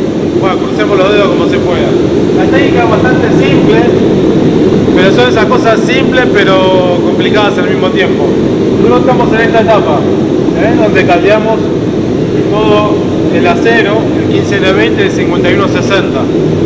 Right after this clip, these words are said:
Lo que voy a hacer ahora es, usando las matrices de la prensa, voy a hacer un corte, ¿eh? Y el, al mismo tiempo va a prensar y va a formar una especie de moñito, ¿se acuerdan del moñito? Bueno, o de los fideos <laughs> moñito, bueno. Ese moñito después lo voy a cortar en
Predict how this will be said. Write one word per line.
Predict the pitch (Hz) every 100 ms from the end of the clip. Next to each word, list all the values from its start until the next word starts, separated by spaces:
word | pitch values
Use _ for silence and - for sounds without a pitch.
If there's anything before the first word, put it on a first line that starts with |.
| 160 - 165
Lo | -
que | 196
voy | 240
a |
hacer | - 254
ahora | 233 247 254 233
es, | - -
usando | - - 220
las | -
matrices | - - - 214
de | 196
la | 190
prensa, | 185 - -
voy | 208
a |
hacer | 202 -
un | 196 -
corte, | 233 - -
¿eh? | 208 - - - - - 196 - - - - - 214 - -
Y |
el, | 180
al | 185 208 - -
mismo | - 196
tiempo | 214 202
va | 196
a | 196
prensar | - - 220 240 - - - - 160
y |
va | 220
a |
formar | 190 220 240
una | 233
especie | 208 226 -
de | 208 190
moñito, | 180 196 - 226
¿se | 175
acuerdan | - 214 226
del | 196
moñito? | - 180 226 233 202
Bueno, | 185 165 - - - - 185
o | 170
de |
los | 170 -
fideos | 185 220 208
<laughs> | -
moñito, | - - - 127
bueno. | - - - - - - - - - -
Ese | - -
moñito | - - - 226
después | 220 226
lo | 226
voy |
a | 226
cortar | 214 208 233
en | 226